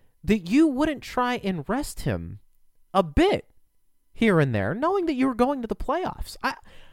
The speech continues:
I'm sorry, I, I find that interesting, a little peculiar.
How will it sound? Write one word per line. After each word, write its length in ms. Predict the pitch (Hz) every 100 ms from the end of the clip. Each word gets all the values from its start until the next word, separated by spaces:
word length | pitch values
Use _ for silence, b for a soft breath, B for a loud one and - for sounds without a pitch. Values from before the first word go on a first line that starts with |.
| b -
I'm 100 | 294
sorry, 300 | - 320 285
I, 260 | 262 269 285
I 100 | 262
find 280 | 247 302 330
that 100 | 302
interesting, 500 | 302 - 220 - 95
a 40 |
little 180 | 156 277
peculiar. 540 | - 294 277 220 -